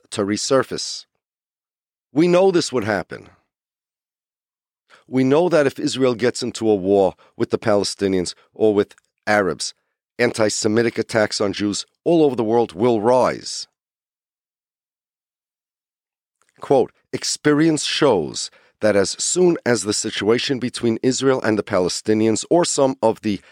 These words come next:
Arab neighbor states turns violent, the number of anti-Semitic incidents in Scandinavia as well as the rest of the world increase. As the local Scandinavian Jews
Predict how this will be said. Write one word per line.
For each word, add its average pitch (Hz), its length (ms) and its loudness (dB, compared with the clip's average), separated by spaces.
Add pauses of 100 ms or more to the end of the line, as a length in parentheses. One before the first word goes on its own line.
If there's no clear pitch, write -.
(260)
Arab 123 320 2
neighbor 117 320 2
states - 480 0
turns 107 300 -2
violent, 123 560 0 (420)
the 95 100 -4
number 123 380 2
of 98 180 0
anti-Semitic 110 800 -2
incidents 98 540 -2
in 117 100 -4
Scandinavia 120 880 0
as 101 240 -2
well 170 280 2
as 123 220 0
the 127 80 -2
rest 131 280 0
of 123 80 -4
the 123 80 0
world 120 480 0 (1700)
increase. - 640 0 (1800)
As 123 200 -2
the 117 140 0
local 165 380 2
Scandinavian 127 920 0
Jews 80 420 -4